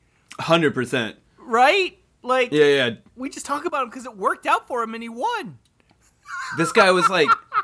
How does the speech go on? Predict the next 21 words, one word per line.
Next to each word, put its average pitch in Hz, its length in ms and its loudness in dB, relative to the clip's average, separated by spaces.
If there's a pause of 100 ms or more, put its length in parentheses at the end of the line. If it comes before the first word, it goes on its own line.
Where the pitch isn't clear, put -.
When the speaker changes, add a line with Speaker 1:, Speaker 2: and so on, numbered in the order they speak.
Speaker 2:
<laughs> - 400 -20
Speaker 1:
this 170 160 -4
guy 202 140 6
heard 214 200 8
about 123 300 2
him. 104 140 -8
He's 127 160 0
like, 131 180 0
"Oh, 135 120 2
you 139 120 2
know 139 120 4
that 120 180 -2
Dusko 143 420 -2
guy?" 208 380 0 (400)
Speaker 2:
<laughs> - 400 -10
Speaker 1:
He's 160 100 2
like, 143 260 4
"I'm 180 200 4
the 156 100 4
next 165 500 0
one." 110 520 -4